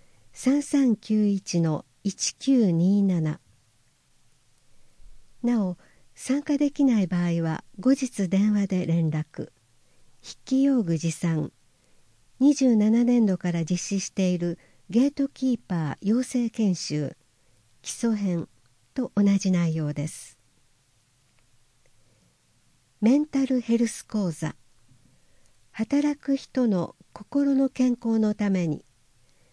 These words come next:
セルフケアでストレスと上手に付き合う。職場でのストレスに上手に対応し、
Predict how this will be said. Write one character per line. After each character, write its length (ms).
セ 240
ル 100
フ 160
ケ 280
ア 160
で 320
ス 140
ト 120
レ 140
ス 100
と 160
上 300
手 120
に 200
付 180
き 200
合 140
う。 100
職 380
場 160
で 120
の 140
ス 120
ト 140
レ 120
ス 160
に 300
上 260
手 120
に 160
対 260
応 160
し、 280